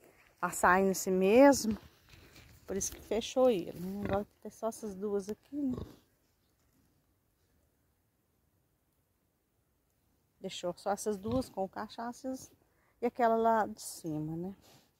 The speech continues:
Depois a gente começa novamente, né? Porque desse jeito fica mais fácil. Né? Porque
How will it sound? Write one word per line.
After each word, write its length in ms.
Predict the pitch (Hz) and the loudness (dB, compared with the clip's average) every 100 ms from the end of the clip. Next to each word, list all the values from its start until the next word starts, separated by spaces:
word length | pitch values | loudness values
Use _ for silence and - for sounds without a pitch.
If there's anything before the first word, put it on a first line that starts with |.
| _ _ _ _ _ _ _ _ _ _ - _ _ | _ _ _ _ _ _ _ _ _ _ -20 _ _
Depois 880 | - 262 - 233 247 247 - - - _ | -8 -8 0 4 6 4 0 -14 -18 _
a 120 | 220 | -8
gente 340 | 190 214 208 - | -4 -4 -6 -8
começa 460 | 208 196 190 - | -6 -4 -4 -6
novamente, 840 | 190 180 190 180 170 156 151 - 170 | -6 -4 -2 -2 -2 -4 -8 -14 -14
né? 160 | 180 175 _ _ _ _ _ | -14 -14 _ _ _ _ _
Porque 160 | - | -8
desse 240 | 180 190 190 | -6 -6 -4
jeito 220 | 196 185 | -2 -4
fica 160 | - | -6
mais 380 | 190 175 180 - | -6 -4 -4 -8
fácil. 600 | - 190 269 269 - - - _ _ _ - - - - - - - _ | -6 -4 -2 -4 -8 -14 -20 _ _ _ -20 -20 -20 -20 -20 -20 -20 _
Né? 120 | - 175 - | -18 -16 -10
Porque 500 | 185 - 190 185 | -10 0 2 2